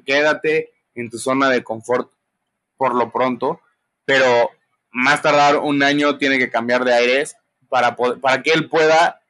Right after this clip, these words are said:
subir su nivel futbolístico. No quiere decir que sea malo, no quiere decir que sea el mejor del mundo tampoco, pero puedes aspirar un poco más.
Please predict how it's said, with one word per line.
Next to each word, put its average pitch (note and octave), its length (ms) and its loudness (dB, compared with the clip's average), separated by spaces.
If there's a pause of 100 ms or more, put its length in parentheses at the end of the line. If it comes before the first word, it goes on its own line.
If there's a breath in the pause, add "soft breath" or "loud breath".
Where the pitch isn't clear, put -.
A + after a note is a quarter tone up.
(1040)
subir D3+ 320 -4
su F3 100 -4
nivel D3+ 260 0
futbolístico. D3+ 540 -4
No D3 100 -4
quiere F3 160 -2
decir E3 140 -2
que D3 80 -10
sea D3+ 120 0
malo, D3 360 2
no C3 80 -2
quiere C#3 120 -4
decir C#3 160 -2
que C3+ 60 -12
sea C#3 120 -2
el C#3 60 0
mejor C3+ 340 -2
del B2+ 120 -6
mundo D3 320 -4
tampoco, B2+ 540 -4
pero A2+ 320 -6 (960)
puedes D#3 460 0 (680)
aspirar C#3+ 360 0
un D#3 160 -2
poco D3+ 260 -2
más. D3 400 0